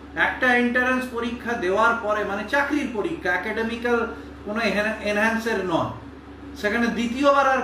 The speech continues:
কোনো পেশায় কাউকে দিতে হয়নি। তাহলে এই অন্যায়টা শিক্ষকদের এগেনস্টে হবে কেন? এর এগেনস্টে আমরাও এফেক্টিভ, এফেক্টিভ টিচার্স, টেট এফেক্টিভ টিচার্স from ওয়েস্ট বেঙ্গল, আমরাও গত সতেরো তারিখে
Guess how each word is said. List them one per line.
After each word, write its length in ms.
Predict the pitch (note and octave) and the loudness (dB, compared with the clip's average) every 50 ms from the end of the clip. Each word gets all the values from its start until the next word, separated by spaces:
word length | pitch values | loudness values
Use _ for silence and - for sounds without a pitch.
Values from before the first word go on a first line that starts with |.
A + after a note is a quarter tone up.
| - A#3+ | -2 -4
কোনো 380 | A#3 C4 C#4 C#4+ D4 D4+ C#4+ - | -4 -2 0 2 4 4 2 2
পেশায় 400 | B3+ B3 A#3 - A#3+ B3 B3 B3 | 0 -2 -2 0 0 0 0 0
কাউকে 320 | A#3+ A3 A3+ A3+ - A#3 A3 | 0 0 0 0 0 -2 -2
দিতে 300 | F#3+ F#3+ G3 - G#3 F#3+ | -2 -2 -4 -2 0 0
হয়নি। 380 | - D#3 D3+ C3 B2+ A#2+ - - - - - - - - - - - - - - - - - | 2 2 2 0 0 -2 -4 -6 -8 -12 -14 -14 -16 -16 -16 -16 -16 -16 -16 -16 -16 -10 -4
তাহলে 180 | F#3+ F#3+ A3 A3+ | -2 -2 -2 0
এই 380 | - F#3+ A3+ C#4 D4 D4+ D4+ | 0 2 2 4 6 6 6
অন্যায়টা 540 | C#4 C#4 C4 B3+ C4+ C4+ C4+ C4+ C#4 D4 C#4+ - | 6 6 4 2 0 -2 -2 -2 0 -2 -2 -4
শিক্ষকদের 520 | A#3+ A3 B3 A3+ A#3 A3+ G#3+ A#3 A#3+ A#3 | -6 -8 -8 -8 -8 -6 -4 -4 -2 -2
এগেনস্টে 400 | G#3 F#3 G3 G#3 G#3 G#3 - - | -2 -4 -6 -6 -10 -10 -8 -6
হবে 320 | A3+ - - - - F#3 G#3 A3 G#3+ - - - - - | -4 -4 -2 -2 0 -2 -2 -2 -4 -8 -12 -14 -10 -4
কেন? 180 | - E3+ - B2+ A#2 - - - - - - - - - - - - - - - - - - - - | -2 0 0 0 -2 -4 -8 -12 -14 -16 -16 -16 -16 -16 -16 -16 -16 -16 -16 -16 -16 -16 -14 -8 -2
এর 140 | F3 G3 G#3 | 0 2 2
এগেনস্টে 420 | A3 A3 A#3 A#3+ A#3+ A#3+ - B3+ | 2 2 2 2 2 2 2 2
আমরাও 640 | A#3+ A3 A3 A3 A#3 B3 B3 B3 B3 B3 A#3+ A#3+ - - - - - - - - - - - - - - | 2 4 4 4 4 6 6 6 6 4 0 0 -2 -6 -12 -16 -16 -18 -18 -18 -18 -18 -18 -18 -12 -6
এফেক্টিভ, 480 | G3 G#3 G#3 A3 A#3 A#3+ A#3+ B3 B3 A#3 - - - - A3+ G#3 G#3 | -4 -2 -2 0 -2 -2 -2 -4 -4 -6 -6 -8 -10 -8 -6 -4 -4
এফেক্টিভ 460 | G#3+ A3 A3 A3 - B3 A#3+ A3+ A#3+ - - | -2 -2 -2 -2 -2 -2 -2 -4 -4 -6 -6
টিচার্স, 440 | A#3 A3 A3+ A#3 A#3+ A3 G3+ - - - - - - - - - - - - | -6 -4 0 2 4 4 2 2 -2 -8 -12 -14 -16 -16 -16 -16 -16 -10 -4
টেট 240 | B3 A#3+ A#3+ A#3+ A#3+ | 0 0 2 2 0
এফেক্টিভ 420 | A#3 - G#3 G#3+ G#3+ G#3+ A3 A#3+ A3+ A#3 A#3 | -2 -2 -2 -4 -4 -4 -6 -6 -6 -6 -8
টিচার্স 360 | A#3 A3 A3+ A#3+ B3 A#3+ A#3+ A3+ | -10 -6 -2 -2 -2 -2 -2 -4
from 200 | A3 A3 A3 G#3+ | -4 -2 -2 -2
ওয়েস্ট 180 | G#3+ A3 G#3+ - | -2 -2 -2 -2
বেঙ্গল, 340 | A3 A3+ A3+ A3+ A#3 A#3 A3 | -4 -4 -2 0 0 2 2
আমরাও 500 | G3+ F#3+ G3 A3 A#3+ A#3+ A#3 A#3 A#3 - - - - - - - - F3 | 2 2 2 2 2 2 2 0 -2 -6 -10 -14 -16 -16 -16 -12 -6 -4
গত 220 | F#3+ F#3+ A3 G#3+ - - | -4 -4 -4 -4 -6 -6
সতেরো 300 | G#3+ - A#3 A3+ A3 A3 - A3+ | -6 -6 -4 -4 -4 -2 -2 -2
তারিখে 300 | A3 A3 A3 A#3 A3+ | -4 -4 -2 -2 0